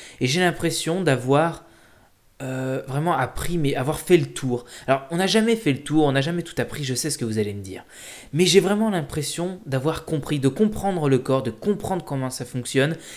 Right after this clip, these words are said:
et de comprendre comment faire pour y arriver. Et donc,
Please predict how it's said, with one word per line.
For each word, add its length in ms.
et 40
de 60
comprendre 540
comment 340
faire 380
pour 180
y 80
arriver. 380
Et 100
donc, 560